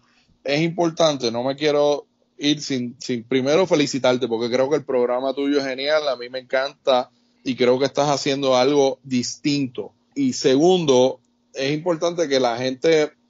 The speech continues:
tenga mucha precaución tal vez a veces en lo que, en lo que escuchan estos programas sensacionalistas,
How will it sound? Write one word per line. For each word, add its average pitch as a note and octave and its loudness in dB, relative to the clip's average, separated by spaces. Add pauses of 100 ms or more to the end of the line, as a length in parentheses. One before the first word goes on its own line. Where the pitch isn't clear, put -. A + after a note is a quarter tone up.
(120)
tenga C3+ 2
mucha D#3 0
precaución D#3 0
tal C#3+ -2
vez C#3+ 0 (480)
a A#2+ 0
veces B2 2
en C#3+ 0
lo B2 2
que, A2 0
en A#2+ -4
lo A#2+ -2
que A#2+ -2
escuchan B2+ -4
estos C3 -6
programas C3 2 (500)
sensacionalistas, B2 0